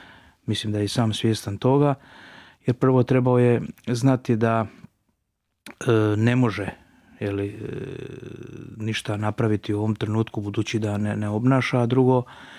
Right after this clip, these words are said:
obnaša neku vlast, a drugo zato što je, e, taj gospodin koji, s kojim je on razgovarao, budući da ga je zvao gradonačelnik,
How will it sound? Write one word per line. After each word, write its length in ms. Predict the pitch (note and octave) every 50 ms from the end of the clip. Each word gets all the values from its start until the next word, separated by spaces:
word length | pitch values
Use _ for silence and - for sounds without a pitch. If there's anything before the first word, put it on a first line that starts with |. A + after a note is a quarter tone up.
| - - - -
obnaša 340 | C3 A#2+ B2+ A#2 - - A#2
neku 260 | A#2 A#2+ A#2 - A#2
vlast, 320 | A#2+ C3 C3+ C3+ B2 -
a 60 | B2
drugo 300 | B2 B2+ C3+ C3 B2+ B2+
zato 280 | A#2+ A#2+ B2 B2 - B2+
što 240 | A#2+ - - - B2
je, 200 | A#2+ A#2 A#2 A2+
e, 460 | A#2 - C3 - - - - - A#2 A#2
taj 180 | - A#2 A#2
gospodin 540 | A2+ A#2 A2+ A2 - - A2+ A2+ A2 A2+ A2
koji, 240 | G#2 - - A2+ A2
s 60 | G#2
kojim 240 | - - A2+ A2 A2+
je 60 | A2+
on 100 | A2 G#2+
razgovarao, 540 | G#2 G#2 G#2 G#2 G#2+ G#2+ A2 A2+ A#2 A#2+ A2+
budući 300 | G#2+ A2 A2+ A2 - A2
da 80 | A2 A2
ga 60 | A2
je 80 | G#2+
zvao 200 | G#2+ A#2+ B2 A2
gradonačelnik, 800 | G#2 G2+ G2+ G2 G2+ G#2 G#2 G#2 - - B2 B2 B2 A#2 - -